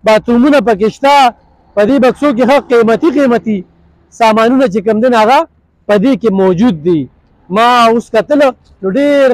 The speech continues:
قیمتي قیمتي څه چې زموږ د دې ویډیو نه پس پې څوک راشي. خو کولو شوي نه دي، په کاټنو کې بند دي، کولو شوي نه دي. زه وایم چې دا به یاره د کال نه خو زه وینم، د کال نه خو دا په دې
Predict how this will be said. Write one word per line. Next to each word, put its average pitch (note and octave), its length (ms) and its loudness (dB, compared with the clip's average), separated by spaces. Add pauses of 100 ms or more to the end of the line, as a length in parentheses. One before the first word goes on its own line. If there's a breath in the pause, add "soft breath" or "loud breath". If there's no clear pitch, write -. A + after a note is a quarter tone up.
قیمتي G#3+ 360 -2
قیمتي A#3+ 440 -2
څه C4+ 140 0
چې G#3 120 -10
زموږ A#3+ 180 0
د A#3 100 -2
دې A3 160 0
ویډیو A3+ 280 0
نه G#3 180 -2
پس A#3+ 140 -2 (100)
پې G#3 100 0 (580)
څوک G#3 220 0
راشي. G#3+ 360 0 (480)
خو C#4 80 0 (160)
کولو C#4 320 2
شوي E4 220 2
نه D#4+ 180 2
دي، F#3+ 100 -2 (140)
په G3+ 80 0
کاټنو C4 480 0
کې C4 140 0
بند D4+ 200 2
دي، C4+ 60 -2
کولو A3+ 280 0
شوي C#4 300 0
نه C4+ 120 0
دي. G#3 160 -4 (1160)
زه A3 160 -2
وایم D#4 200 4 (100)
چې B3+ 60 -2 (100)
دا D4 160 2
به D4 100 4 (840)
یاره E4 240 2
د B3 40 2 (120)
کال D#4 240 4
نه B3+ 120 2
خو G#3 120 -2
زه G#3+ 220 0
وینم، B3+ 300 0
د E3+ 120 -2 (120)
کال A3+ 240 2
نه F3+ 120 -2
خو D3+ 100 -6
دا G3 160 0
په G3 140 -8
دې A#3+ 100 -6